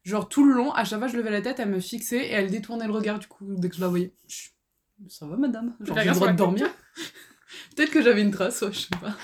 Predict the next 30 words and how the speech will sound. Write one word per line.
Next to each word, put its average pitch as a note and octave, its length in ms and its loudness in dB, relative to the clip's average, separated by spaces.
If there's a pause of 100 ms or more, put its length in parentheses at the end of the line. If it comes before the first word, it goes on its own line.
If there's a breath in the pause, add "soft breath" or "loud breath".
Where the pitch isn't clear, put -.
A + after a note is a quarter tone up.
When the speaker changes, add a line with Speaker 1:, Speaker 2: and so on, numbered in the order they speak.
(140)
Speaker 2:
<laughs> - 440 -6
Les A3 140 -4
gens G3+ 120 -6
qui G#3 140 -10
jugent, F3+ 280 -8
ouais. F3 320 -10 (500 loud breath)
Mais, A3 320 4
euh, F#3+ 540 -2 (420)
mais A#3 120 0
du G#3+ 100 -2
coup, C#4 160 2
ouais, B3 160 6
j'ai A3 100 0
un G3+ 120 2
peu B3 340 -2
peu, A#3 200 -2
un A3 120 0
peu A#3 120 -6
pleuré C4+ 300 -2
quand C#4+ 140 0
même. A#3 240 0 (240)
Et, G3+ 220 6
euh, - 60 0
il A#3 120 4
m'a A3 80 6
fait B3 120 0
rire G4 200 6
aussi, C4 180 0
quand A#3+ 120 0
même. A3 260 2